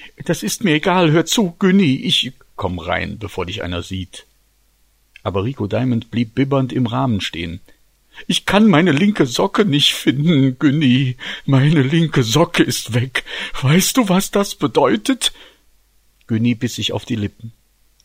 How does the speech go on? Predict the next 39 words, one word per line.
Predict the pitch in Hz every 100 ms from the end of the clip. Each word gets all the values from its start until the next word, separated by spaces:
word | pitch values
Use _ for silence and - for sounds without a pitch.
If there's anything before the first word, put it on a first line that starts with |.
| _ -
Es | -
war | 127
schlimmer, | - 135 139 113
als | 113 117
er | 117
es | -
gedacht | 131 117 - 101
hatte. | 92 95 - _ _ _ _
Nicht | 156 160 165
nur, | 147
dass | 139 -
Rico | 139 143
vergessen | 131 117 117 113 113
hatte, | 110 113
sein | 110 101
Toupet | 104 - 147 131
aufzusetzen, | 107 - 107 95 98 - 107
wo | 123
doch | 104
jeder | 92 101 147 110
im | 98
Hotel | 95 - 107
ihn | 98 87
sehen | 95 127 131
konnte, | - 101 107
nein, | 98 110 156
jetzt | 113 98 -
auch | 82 -
noch | 90 85
sowas. | - 92 104 92 - - - _ _ _ _ _ _ - - _ -
"Sie | - 110
wird | 110 156 -
schon | - 139 135
irgendwo", | - 131 139 147 135 123 - 98 107 110
"Sie | - 294
ist | 294 - 349
weg, | 302 311 - -
Günni! | 359 339 370 311 254 208 - - - - - -
Weg!" | 370 370 370